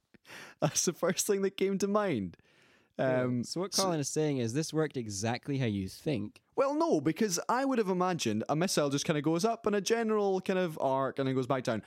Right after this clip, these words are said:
Speaker 1: This one went really high and then went all the way back down,
Speaker 2: Yeah.
Speaker 1: but not that, not that far from where they
Speaker 2: The
Speaker 1: shot it.
Speaker 2: the higher you go, the less fuel you need to get further around the Earth.
Speaker 1: So essentially what they're saying is that this missile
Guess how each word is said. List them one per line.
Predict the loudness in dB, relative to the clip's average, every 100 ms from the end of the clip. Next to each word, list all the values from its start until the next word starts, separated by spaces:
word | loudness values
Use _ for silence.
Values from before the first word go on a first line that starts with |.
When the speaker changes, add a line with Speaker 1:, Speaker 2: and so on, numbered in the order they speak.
| -4
Speaker 1:
This | -2 0
one | 2
went | 2 0 -4 _
really | -8 -2 0 2 2
high | 2 2 2
and | 2 2
then | 2
went | 0 2
all | 2 2 2
the |
way | 2 2
back | 0 2
down, | 2
Speaker 2:
Yeah. | 2
Speaker 1:
but | 2
not | 2
that, | 2 2 2
not | 2
that | 2 0
far | 2 2
from | 2 2
where | 2
they | 2
Speaker 2:
The | 2
Speaker 1:
shot | 2 0
it. | -6 -8 -20
Speaker 2:
the | -18 -6 -2
higher | 2 4
you | 6 4
go, | 4 2 0
the | 0 -2
less | 0 -2 -6
fuel | -4 -2 0 0
you | -2
need | -2 -4
to | -6
get | -8 -6 -6 -8 _ _ -8
further | -6 -4 -6 -14 -20 _ _
around | -10 -6 -6
the | -6 -6
Earth. | -2
Speaker 1:
So | -2
essentially | 2 2 2 2
what | 4 4
they're |
saying | 4 2 2 0
is | 0
that | 0 0
this | 0
missile | 0 0 2 2 2 0